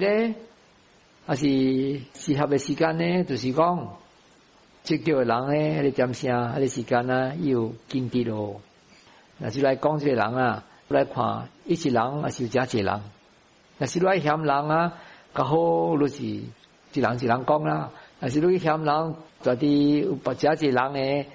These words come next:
互伊无面，了得着伊有反映你了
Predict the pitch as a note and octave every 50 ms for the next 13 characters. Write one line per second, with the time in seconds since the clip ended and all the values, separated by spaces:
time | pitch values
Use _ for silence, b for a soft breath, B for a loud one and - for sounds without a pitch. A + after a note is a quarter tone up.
0 | - - - B2 C3 C#3 C3 A2+ A2 A2+ G#2+ A2+ G#2+ A2 G#2+ G#2+ - - _ _
1 | _ - D3+ C3+ D3 C#3+ - A2+ - - C#3+ B2+ A#2+ - - - - - C#3 C#3
2 | C3+ C3 A#2+ A2+ G#2+ G#2+ G#2+ A2+ - _ - - C#3+ C#3 C#3 A#2 G#2 G#2+ A2+ B2+
3 | C#3+ D3 C#3 C3+ C3 C3 C3 C3+ C3+ C#3 C#3 D3+